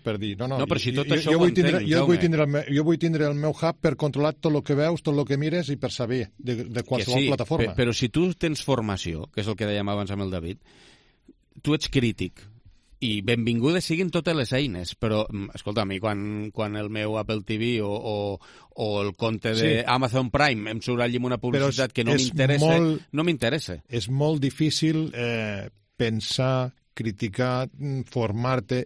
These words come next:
Speaker 1: és molt fàcil deixar-te anar
Speaker 2: Oh,
Speaker 1: i que t'ho
Speaker 2: clar.
Speaker 1: facin per tu.
Speaker 2: Doncs aquí estic,
Speaker 1: I,
Speaker 2: pues, per
Speaker 1: i,
Speaker 2: això
Speaker 1: i,
Speaker 2: t'ho
Speaker 1: i aquest
Speaker 2: deia.
Speaker 1: és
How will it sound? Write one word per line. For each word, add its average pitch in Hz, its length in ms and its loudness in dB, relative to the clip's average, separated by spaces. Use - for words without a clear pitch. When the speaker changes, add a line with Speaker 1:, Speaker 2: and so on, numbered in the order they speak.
Speaker 1:
és 113 160 -4
molt 135 240 -2
fàcil 143 480 -2
deixar-te 117 480 -2
anar 123 240 -2
Speaker 2:
Oh, 113 100 0
Speaker 1:
i - 40 -2
que 139 100 0
t'ho 113 80 4
Speaker 2:
clar. 107 180 2
Speaker 1:
facin 139 200 0
per 113 100 -2
tu. 101 180 -2
Speaker 2:
Doncs 120 220 -2
aquí 107 160 -4
estic, 131 240 0
Speaker 1:
I, - 40 -10
Speaker 2:
pues, 135 180 -2
per 147 100 -2
Speaker 1:
i, - 20 -2
Speaker 2:
això 127 140 -2
Speaker 1:
i, - 40 -2
Speaker 2:
t'ho - 60 -2
Speaker 1:
i - 40 2
aquest 117 200 4
Speaker 2:
deia. 127 160 2
Speaker 1:
és - 20 4